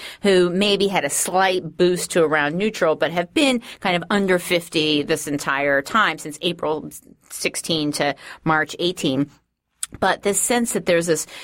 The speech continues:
you know, huge group of people who moved away from him, these regretters who are like, "Well, I was with him, but then I see X, Y, and Z, and now I'm not with him," that group is pretty small. There are more people who are converts than people who've moved away from him.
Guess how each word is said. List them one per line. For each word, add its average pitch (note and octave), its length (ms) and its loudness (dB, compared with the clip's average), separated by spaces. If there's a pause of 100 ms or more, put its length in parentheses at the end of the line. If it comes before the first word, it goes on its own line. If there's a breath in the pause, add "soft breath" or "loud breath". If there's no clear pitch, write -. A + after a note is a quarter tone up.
(140 loud breath)
you F3 100 2
know, D3+ 140 -2
huge G#3 520 0
group F3+ 200 0
of D#3+ 80 -2
people E3 320 0
who D#3 340 4 (240 loud breath)
moved F3+ 380 4
away D#3 300 4
from C3+ 200 -4
him, C3 200 -6
these C#3 180 -2
regretters D3 580 0
who C3+ 80 0
are C#3 60 2
like, C3+ 200 2
"Well, G#3+ 140 2
I F#3 80 2
was F3 140 -10
with F#3 180 2
him, D3+ 120 0
but - 100 -6
then D#3+ 120 2
I C#3+ 120 0
see D3 440 2
X, - 220 -6
Y, C#3+ 140 2
and C3+ 120 -4
Z, D#3 220 0
and C#3+ 80 0
now C#3+ 200 0
I'm C#3+ 120 0
not F#3 220 0
with D3+ 160 -8
him," C#3+ 180 -6 (260 loud breath)
that D4 200 0
group C4 200 -4
is - 120 -4
pretty F3 240 0
small. G#3+ 440 2
There F3+ 160 4
are D#3+ 120 2
more A3 300 4
people E3+ 380 2
who F3+ 180 0
are D3 400 4 (280 loud breath)
converts A3 800 2 (300 soft breath)
than G#3 240 0
people A#3 260 0
who've A#3+ 200 2
moved A#3+ 240 4
away B3 240 4
from E3+ 160 0
him. G#2 260 -4